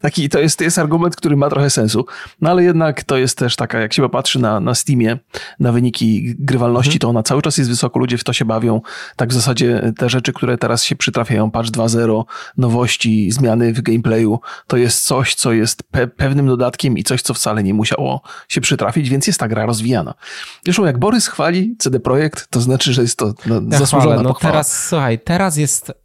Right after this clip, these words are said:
Speaker 2: e, na Steamie gra teraz siedemdziesiąt sześć tysięcy ludzi.
Speaker 1: No,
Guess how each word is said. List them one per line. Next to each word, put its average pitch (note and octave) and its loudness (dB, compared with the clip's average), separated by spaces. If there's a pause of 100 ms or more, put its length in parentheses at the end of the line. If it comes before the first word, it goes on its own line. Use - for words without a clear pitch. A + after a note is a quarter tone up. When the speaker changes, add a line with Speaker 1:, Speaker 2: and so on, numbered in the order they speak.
(100)
Speaker 2:
e, A2+ 0
na B2+ 0
Steamie C3 0 (580)
gra D3+ 0
teraz E3 -2
siedemdziesiąt D3+ -2
sześć C3 -4
tysięcy G#2 -6
ludzi. E2+ -10 (400)
Speaker 1:
No, F3+ 4